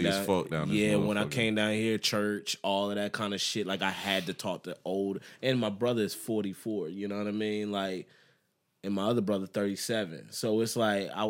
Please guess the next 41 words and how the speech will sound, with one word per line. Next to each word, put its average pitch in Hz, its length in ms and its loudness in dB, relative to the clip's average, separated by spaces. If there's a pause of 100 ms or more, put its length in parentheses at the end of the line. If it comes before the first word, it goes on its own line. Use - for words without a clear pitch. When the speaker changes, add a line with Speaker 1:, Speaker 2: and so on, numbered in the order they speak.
(100)
Speaker 1:
and 120 80 0
my 107 80 2
mom's 110 300 0
sixty-two. 107 500 -2
So 110 260 2
it's 113 140 2
like, 104 280 4 (200)
I 113 80 4
was 113 180 4
always 117 580 4 (120)
the 104 100 0
baby 95 500 2
in 92 120 -6
every 101 480 -2
situation. 98 800 -2 (480)
And 104 100 -2
then 117 80 4
when 113 100 4
I 113 80 6
became 113 400 0
older, 110 540 4
then 101 180 2
I 101 100 2
had 95 400 -2 (140)
younger 98 320 -2
niggas 90 340 -4
around 90 360 -2
me, 95 240 0
and 90 100 -4
then 90 80 -4
I 87 140 -4
understood 87 340 -6
the 87 80 -8
responsibility 87 960 -6
and 87 100 -4
all 87 140 -4
of 87 80 -4
that 85 140 -6
kind 87 180 -4
of 85 80 -4
shit. 87 300 -4